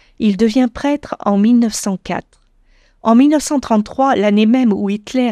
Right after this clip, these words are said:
accède au pouvoir, il devient évêque de la ville de Münster. Dans son premier message pastoral,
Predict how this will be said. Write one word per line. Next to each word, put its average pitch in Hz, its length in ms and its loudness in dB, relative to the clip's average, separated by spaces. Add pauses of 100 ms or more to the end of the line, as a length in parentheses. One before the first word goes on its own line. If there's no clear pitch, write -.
accède 240 680 -6
au 175 80 -8
pouvoir, 180 520 -8 (140)
il 214 160 0
devient 247 340 0
évêque 220 540 0
de 208 100 -2
la 190 140 0
ville 196 260 -4
de 180 80 0
Münster. 180 840 -4 (1040)
Dans 233 180 2
son 311 180 0
premier 339 400 0
message 285 500 0
pastoral, 180 720 -4